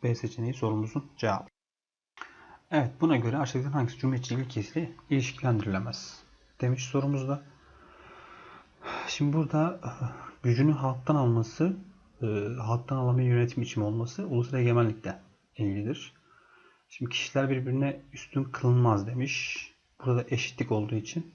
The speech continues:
D seçeneğimizle de ilişkilendirebiliriz. Ee, diğer taraftan, e, kanun yapmak yanında hükümette denetleyen bir kurum olduğundan cumhuriyet yönetimi için oldukça önemli. Seçimler anayasa ve belediye süreleri içerisinde yenilenir diyor.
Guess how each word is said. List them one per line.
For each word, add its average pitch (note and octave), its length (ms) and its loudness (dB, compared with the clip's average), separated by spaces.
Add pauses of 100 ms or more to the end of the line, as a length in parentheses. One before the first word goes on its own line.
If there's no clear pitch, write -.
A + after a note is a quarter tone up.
(140)
D A#2 140 2
seçeneğimizle A2+ 640 -4
de A#2 60 -4
ilişkilendirebiliriz. A2+ 1900 -4 (1160)
Ee, A2 420 0
diğer D3+ 240 -2
taraftan, D3 500 -2 (1900)
e, A2+ 320 0 (400)
kanun C#3 360 4
yapmak C3 500 0
yanında A#2+ 320 4
hükümette B2 560 0
denetleyen B2 420 2
bir A#2+ 140 2
kurum B2+ 220 0
olduğundan B2 340 0
cumhuriyet B2+ 340 0
yönetimi A#2+ 320 0
için B2 180 -4
oldukça B2 260 0
önemli. A#2+ 300 2
Seçimler C#3 400 -2
anayasa B2+ 480 2
ve B2+ 40 -2
belediye A#2+ 240 2
süreleri A#2+ 300 -2
içerisinde A#2 340 0
yenilenir A2 500 2
diyor. - 180 -12